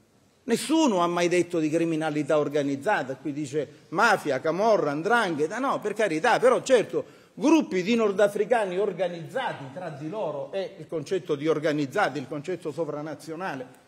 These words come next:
compare nelle disposizioni di legge che noi certamente conosciamo, è un concetto diverso,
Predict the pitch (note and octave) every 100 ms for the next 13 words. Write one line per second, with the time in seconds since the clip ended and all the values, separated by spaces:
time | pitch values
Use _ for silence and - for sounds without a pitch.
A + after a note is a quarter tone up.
0 | _ - C#3 C#3 F3+ D3 C3 - - _
1 | - E3+ D#3+ C#3+ C#3+ E3 C3+ D3+ E3+ D#3
2 | C#3+ C#3+ D3+ C#3+ C#3 C#3 C#3+ D#3+ D3 C#3+
3 | - E3+ E3+ F#3 G3 F#3 D#3 C3+ E3+ G3
4 | - F#3 F#3+ F#3 - - D4 C4+ B3 A#3+
5 | B3+ - D#3 E3+ A#3+ G#3 D#3 - E3+ -